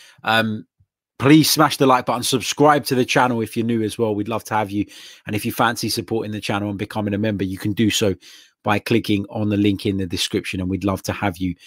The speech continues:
uh, as part of our little community, um, and as part of our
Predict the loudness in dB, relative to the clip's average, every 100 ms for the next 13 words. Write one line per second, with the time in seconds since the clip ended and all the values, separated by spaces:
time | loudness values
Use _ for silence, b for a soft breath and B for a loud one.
0 | B B -8 -4 -4 -4 0 2 4 2
1 | 6 8 6 4 6 8 8 4 2 2
2 | b b b -6 -6 -4 -2 -2 0 0
3 | 0 -2